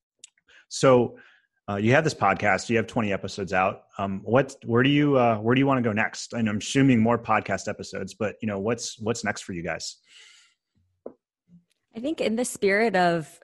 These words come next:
Speaker 2: of growing individually, one thing that is, has been a challenge for us, because neither Eric and I, nor I are natural at marketing and, and selling, is learning the ropes of,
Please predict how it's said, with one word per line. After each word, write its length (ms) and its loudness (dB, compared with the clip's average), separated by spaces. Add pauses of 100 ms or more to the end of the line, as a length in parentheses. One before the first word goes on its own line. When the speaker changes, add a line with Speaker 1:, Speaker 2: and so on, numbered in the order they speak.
(120)
Speaker 2:
of 360 0 (120)
growing 720 -2 (220)
individually, 800 -2
one 260 -2
thing 320 -2
that 380 -2 (260)
is, 420 -2
has 200 -6
been 160 0
a 40 -2
challenge 520 -4
for 140 -4
us, 440 -4
because 320 -4
neither 320 -2
Eric 300 -4
and 120 -4
I, 240 -6
nor 220 -4
I 320 -4 (460)
are 420 2 (100)
natural 760 -2
at 300 -4 (200)
marketing 720 0
and, 260 -6
and 160 -6
selling, 760 -2
is 500 2 (500)
learning 500 -2
the 100 -2
ropes 360 -2
of, 200 -2